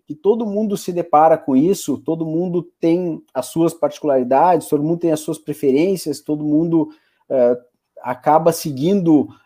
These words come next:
ah, ou uma orientação de um profissional, ou, eh, orientação de, de orelhada, como a gente chama, né, dos colegas. Então, a gente, eh, é, é imp-, impossível a gente não se preocupar com isso, porque,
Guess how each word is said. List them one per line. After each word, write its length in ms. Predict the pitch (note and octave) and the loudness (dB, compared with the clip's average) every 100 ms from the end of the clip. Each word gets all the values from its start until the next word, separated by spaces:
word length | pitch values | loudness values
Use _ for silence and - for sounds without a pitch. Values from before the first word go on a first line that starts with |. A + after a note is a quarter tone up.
| _ | _
ah, 540 | - C#3 B2+ B2 A#2+ C#3+ - | -6 2 4 4 2 -2 0
ou 160 | E3 | 0
uma 100 | F3 | 4
orientação 560 | E3 D#3+ D#3 C#3 - D3+ | 2 2 -2 -6 -2 0
de 100 | D3+ | 0
um 80 | D3 | -2
profissional, 760 | C3+ - A#2+ A#2+ D#3+ F#3 F3+ | -4 -4 -8 -2 0 0 0
ou, 440 | D#3 D3 E3 E3 D3+ - _ - | 0 2 2 2 -2 -12 _ -6
eh, 320 | B2+ B2 B2 | 0 0 0
orientação 1120 | B2 C#3+ D3 D3 C3 - D3+ D#3 D3+ C3 - C3 | 0 0 0 0 -4 0 2 4 2 0 -6 -10
de, 260 | B2 B2+ | -2 -2
de 180 | A#2 C3 | 0 -2
orelhada, 520 | C3 B2 B2+ E3 E3+ | 0 2 2 2 2
como 160 | D#3+ B2+ | -2 -8
a 40 | |
gente 160 | B2 - | -8 -4
chama, 240 | D3+ E3 | -2 0
né, 120 | B2+ | -2
dos 160 | C3 A#2 | -6 -8
colegas. 600 | A#2+ A2+ D3 F3 D#3+ B2+ | -8 -2 0 0 0 -4
Então, 280 | A2+ C#3+ D#3 | -6 -4 -2
a 40 | |
gente, 540 | D3+ D#3+ - E3 C#3+ - _ _ _ | -4 -8 -6 -2 -2 -4 _ _ _
eh, 400 | B2+ B2 A#2+ B2+ - | -4 0 0 0 -2
é, 380 | C3+ C#3 D3 D3+ | 0 0 0 0
é 140 | D#3 | -2
imp-, 300 | D3+ D3+ G3+ | -4 -10 -10
impossível 760 | F#3 D#3+ F#3 - G3+ A3+ A3 F#3+ | -10 -8 -10 -4 0 2 4 2
a 40 | |
gente 280 | E3 F3+ F3+ | 2 -6 -2
não 180 | F3 F#3 | -2 -2
se 200 | - F3+ | -6 -8
preocupar 600 | G3 F3 F3 E3+ D#3 E3 | -4 -4 -4 0 0 0
com 140 | F3+ | -6
isso, 320 | G3 G3+ A3 | -4 -6 -8
porque, 460 | A#3+ A3 B3+ C4 | -10 -10 -6 -6